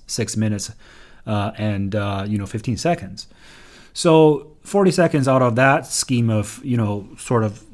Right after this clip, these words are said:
time frame is actually a significant percentage. And Miami also ranked pretty bad in terms of overall traffic congestion level across the world and in the United States in particular.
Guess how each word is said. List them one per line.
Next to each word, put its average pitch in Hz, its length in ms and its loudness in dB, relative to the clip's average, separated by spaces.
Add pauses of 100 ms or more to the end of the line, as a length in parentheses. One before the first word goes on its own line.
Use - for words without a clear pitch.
(180)
time 120 320 0
frame 101 480 -4
is 110 300 -4
actually 113 460 -2
a 104 60 -2
significant 101 840 -6
percentage. - 720 -4 (1080)
And 180 240 6
Miami 214 400 4
also 185 360 6
ranked 123 680 2
pretty 147 360 2
bad 104 600 -2
in 123 160 -2
terms 120 460 0
of 104 260 0
overall 117 960 2
traffic 113 480 2
congestion 110 600 -2
level 104 340 -4
across 135 400 0
the 135 80 -2
world 120 500 2
and 165 440 0
in 127 180 -2
the 117 60 0
United 92 300 -4
States 113 360 -4
in 98 80 -8
particular. 98 540 -12